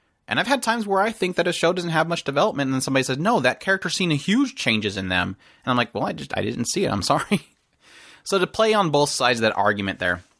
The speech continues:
But no, like I said, it, that technically your comments here, which you probably see my video if you're watching eighty-six and you wanna get into that. Um, but I made a video a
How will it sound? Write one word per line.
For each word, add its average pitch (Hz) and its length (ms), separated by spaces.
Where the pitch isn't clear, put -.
But 147 100
no, 165 140
like 135 140
I 131 40
said, 123 220
it, 110 140
that 113 280
technically 143 480
your 113 180
comments 117 460
here, 110 240
which 110 180
you 131 60
probably 117 320
see 101 100
my 98 120
video 98 440
if 107 160
you're 101 100
watching 92 420
eighty-six 95 460
and 92 80
you 95 60
wanna 92 140
get 98 100
into 107 140
that. 95 240
Um, 92 520
but 117 160
I 127 60
made 139 220
a 120 40
video 107 640
a 95 60